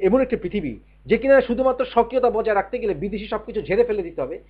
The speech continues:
এটা একটা নোংরা চিন্তাভাবনা। বরঞ্চ যেটা ভালো সেটা বিদেশি হোক,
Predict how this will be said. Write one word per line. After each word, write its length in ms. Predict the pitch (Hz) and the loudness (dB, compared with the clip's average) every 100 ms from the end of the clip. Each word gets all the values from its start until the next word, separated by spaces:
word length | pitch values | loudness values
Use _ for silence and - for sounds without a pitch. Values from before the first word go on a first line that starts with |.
| _ | _
এটা 140 | - 214 | -2 0
একটা 120 | 214 | 2
নোংরা 320 | 180 214 185 | 4 4 4
চিন্তাভাবনা। 500 | - 131 113 98 98 - _ 127 | 0 -4 -8 -10 -18 -20 _ 2
বরঞ্চ 300 | 226 262 233 | 4 6 4
যেটা 240 | - 202 285 | 4 4 4
ভালো 240 | 196 170 | 4 0
সেটা 160 | 160 160 | 0 -4
বিদেশি 440 | 117 147 208 - | -4 -8 -8 -6
হোক, 220 | 226 233 | -6 -6